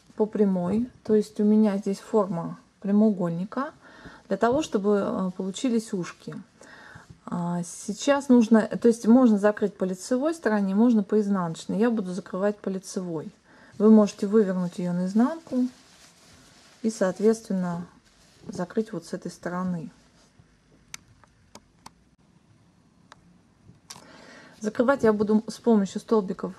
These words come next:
без накида. Здесь нужно правильно шапочку сложить. Если вы обратите внимание, то есть у нас всего девять косичек. Соответственно, с одной стороны будет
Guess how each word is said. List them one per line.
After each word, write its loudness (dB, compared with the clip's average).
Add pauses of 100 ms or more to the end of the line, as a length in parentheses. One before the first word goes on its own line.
(100)
без 0
накида. -4 (720)
Здесь -2
нужно 4
правильно 2
шапочку -6
сложить. -6
Если -4
вы 2 (580)
обратите 0
внимание, 4
то -2
есть -6
у 0
нас 2
всего -4
девять 0
косичек. -10
Соответственно, 0 (380)
с -2
одной 6
стороны 4
будет -6